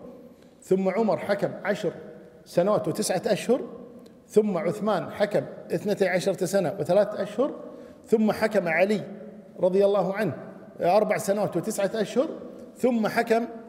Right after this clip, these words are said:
الحسن بن علي ستة أشهر. توفي النبي صلى الله عليه وسلم في ربيع الأول سنة إحدى عشرة، وتنازل الحسن لمعاوية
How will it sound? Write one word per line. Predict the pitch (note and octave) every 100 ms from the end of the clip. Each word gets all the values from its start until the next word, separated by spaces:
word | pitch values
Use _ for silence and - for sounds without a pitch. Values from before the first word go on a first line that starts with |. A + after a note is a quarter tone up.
| - -
الحسن | D#3+ A3+ G#3+ F3+ -
بن | F3 F3
علي | D#3+ A#3
ستة | G3+ A#3+ A3+ G#3 -
أشهر. | D3 - C3+ - - - - - -
توفي | G3 C4 C4 A3
النبي | G#3+ G#3 G#3 E3 - - -
صلى | - G3 G#3
الله | G3+ G3
عليه | F#3+
وسلم | F#3 G#3 F3+ C3+ - - -
في | - G3+
ربيع | G3+ G3+ G#3+
الأول | G#3+ G#3+ G3+ D#3 G2+ - - - -
سنة | - - G#3+ G#3+ A3+
إحدى | F3+ G3
عشرة، | G#3 G#3+ G#3+ B3+ D#4 - - -
وتنازل | F#3 G3 G3+ B3+ D4 G#3 A3+
الحسن | G3 F#3 F#3 F3 E3
لمعاوية | F3 F3 A#3 A#3 B3+